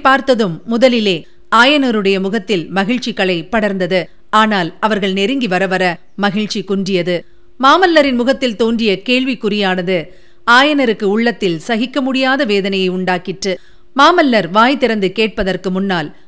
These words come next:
அவர் கேட்கப் போகும் கேள்வியை தாமே கேட்டுவிட தீர்மானித்தார் ஆயனர். அந்த சிற்ப மண்டபமும் வெளியிருந்த அரண்யமும் பிரதித்வனி செய்யும்படியான சோகம் நிறைந்த குரலில், "பிரபு, என் சிவகாமி எங்கே?" என்று அலறினார்.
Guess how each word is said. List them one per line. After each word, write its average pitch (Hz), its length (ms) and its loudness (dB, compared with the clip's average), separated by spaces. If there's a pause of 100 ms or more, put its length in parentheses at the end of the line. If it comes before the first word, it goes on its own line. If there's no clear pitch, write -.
(120)
அவர் 233 340 0
கேட்கப் 262 300 -4
போகும் 208 280 -2
கேள்வியை 196 440 -2 (120)
தாமே 233 340 2
கேட்டுவிட 202 500 -2
தீர்மானித்தார் 190 800 -2
ஆயனர். 175 460 -2 (500)
அந்த 311 240 0
சிற்ப 330 340 0
மண்டபமும் 262 580 0
வெளியிருந்த 254 580 2
அரண்யமும் 214 680 0 (300)
பிரதித்வனி 247 580 0
செய்யும்படியான 196 680 0
சோகம் 226 420 -2
நிறைந்த 254 380 0
குரலில், 185 440 -2 (320)
"பிரபு, 254 300 4 (420)
என் 240 140 -2
சிவகாமி 294 460 2
எங்கே?" 294 280 2 (420)
என்று 220 340 0 (340)
அலறினார். 170 560 -2